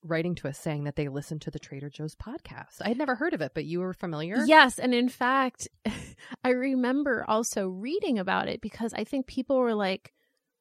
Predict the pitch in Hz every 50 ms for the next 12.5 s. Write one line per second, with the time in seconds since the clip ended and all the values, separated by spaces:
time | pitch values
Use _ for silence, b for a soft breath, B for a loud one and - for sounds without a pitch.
0 | _ _ _ _ - 165 156 160 180 185 247 330 403 427 381 - - 381 359 349
1 | 349 320 - - 254 - 254 226 208 220 - - 240 226 214 - 196 - - -
2 | 185 185 - - 220 214 - - 202 185 - - - - - - 170 190 208 -
3 | 214 214 196 180 - 165 170 185 202 190 - - - - - 202 - b b b
4 | b b b _ - 214 208 208 208 202 196 196 196 196 - - - 330 370 -
5 | 427 392 320 262 233 - - _ - - - 254 208 170 208 226 247 277 - -
6 | - - 214 214 220 - - 214 208 202 202 190 - 208 202 185 185 185 196 208
7 | 202 - - 247 247 - 214 269 302 269 285 - - 202 196 175 160 - - 247
8 | 226 185 208 247 247 269 277 277 285 269 247 226 226 233 269 285 269 240 226 233
9 | - - 330 233 285 294 262 214 294 - 330 285 240 196 254 - 240 233 233 240
10 | - - 320 302 330 320 311 285 320 294 285 254 240 233 214 226 220 - 240 247
11 | 262 262 262 294 - - 285 277 294 285 277 269 - - 311 294 311 311 294 320
12 | 330 330 320 294 233 240 226 226 226 240